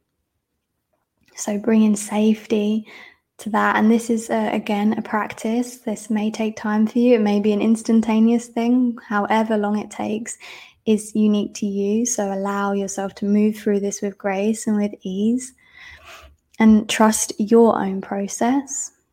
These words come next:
and work with the people who are here to honor your process as well.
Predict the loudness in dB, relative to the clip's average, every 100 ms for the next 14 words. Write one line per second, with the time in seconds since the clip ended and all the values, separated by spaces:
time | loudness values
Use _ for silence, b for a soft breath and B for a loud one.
0 | _ -2 0 4 4 2 -2 -4 -4 -2
1 | -2 0 0 2 0 0 0 0 0 -4
2 | -6 -6 -4 -4 -4 -6 -2 -2 -2 -4
3 | -6 -4 -2 -2 -4 -4 -4 -6 -10 -6
4 | -6 -4 -4 -6